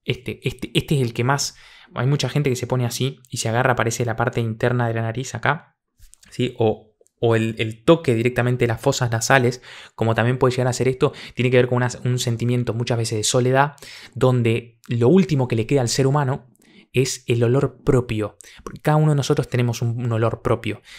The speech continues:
Y cuando llevamos la mano tan cerca de la nariz o de la boca, tendemos a sentirnos nuestro propio olor.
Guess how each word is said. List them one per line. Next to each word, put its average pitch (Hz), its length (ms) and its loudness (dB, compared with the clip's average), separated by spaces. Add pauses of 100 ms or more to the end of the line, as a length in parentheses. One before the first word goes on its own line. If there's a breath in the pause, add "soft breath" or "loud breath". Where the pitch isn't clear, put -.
(120)
Y 123 80 -4
cuando 113 280 0
llevamos 147 360 4
la 135 80 0
mano 135 240 0
tan 131 180 0
cerca 131 400 0
de 120 80 0
la 110 140 -4
nariz 120 400 -2
o 117 80 -2
de 113 80 -2
la 117 120 0
boca, 131 380 2 (360 loud breath)
tendemos 160 680 4
a 123 120 -4
sentirnos 175 640 0
nuestro 143 360 2
propio 160 300 2
olor. 151 340 2